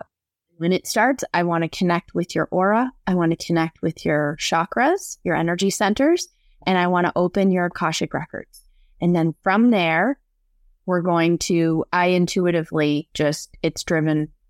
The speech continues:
What I say is, once I connect with you, I'm not driving the bus anymore. I'm just guided, right? And I just trust and surrender, and that's when the magic happens.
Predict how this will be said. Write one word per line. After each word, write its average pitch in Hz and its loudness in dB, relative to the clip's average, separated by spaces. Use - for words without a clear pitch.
What 214 0
I 214 4
say 233 2
is, 233 0
once 214 0
I 214 2
connect 190 -2
with 226 -4
you, 247 2
I'm 208 2
not 180 0
driving 156 -4
the 160 -8
bus 147 -8
anymore. 151 -2
I'm 202 2
just - -6
guided, 180 2
right? 240 4
And 202 0
I 196 2
just 196 -4
trust 214 -4
and 202 -2
surrender, 196 2
and 180 0
that's 165 -2
when 170 -2
the 170 0
magic 156 -4
happens. - -20